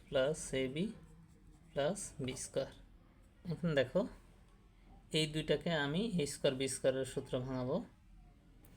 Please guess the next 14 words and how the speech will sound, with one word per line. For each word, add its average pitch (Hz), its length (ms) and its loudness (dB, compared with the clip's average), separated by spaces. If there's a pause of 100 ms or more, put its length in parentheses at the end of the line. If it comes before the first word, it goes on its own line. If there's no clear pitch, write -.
(260)
তাহলে 139 260 2
দেখো, 139 240 2 (580)
এটাকে 151 260 2
আর 147 160 6
এটাকে 143 260 0 (120)
a 135 40 6 (120)
বানাবো। 123 300 -2 (2250)
তাহলে 135 300 0
দেখো, 147 280 -2 (720)
a - 20 2 (260)
প্লা-, 143 340 6 (300)
এ 139 40 2 (160)
স্কয়ার 156 320 2 (1160)
plus 139 320 4